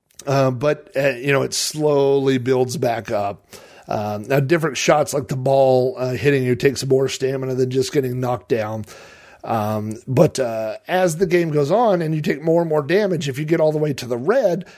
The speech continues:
you won't get back up until it builds up back into the yellow again. So you really kinda have to watch your stamina. Uh, also, if you are really stretching that piece of elastic that's holding you back,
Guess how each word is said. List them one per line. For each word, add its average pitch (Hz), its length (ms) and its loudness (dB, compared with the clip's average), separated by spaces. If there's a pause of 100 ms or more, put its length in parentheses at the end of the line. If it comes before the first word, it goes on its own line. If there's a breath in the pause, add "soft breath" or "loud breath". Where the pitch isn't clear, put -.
(240 loud breath)
you 165 160 0
won't 214 200 0
get 175 180 2
back 160 260 2
up 196 380 0
until 139 320 0
it 131 140 0
builds 131 320 2
up 131 240 0
back 127 240 0
into 131 180 2
the 123 80 2
yellow 131 300 2
again. 104 260 -6
So 104 380 -6 (200 loud breath)
you 156 100 -4
really 202 220 4
kinda 180 260 -2
have 160 160 0
to 160 60 2
watch 147 280 4
your 139 80 2
stamina. 113 500 -2 (420 loud breath)
Uh, 120 220 -2
also, 220 460 2
if 160 200 -6
you 214 140 0
are 185 160 4
really 247 640 0
stretching 202 600 2
that 165 180 -2
piece 185 240 2
of 180 80 4
elastic 160 760 2 (280 loud breath)
that's 175 180 0
holding 170 480 2
you 143 160 4
back, 135 500 0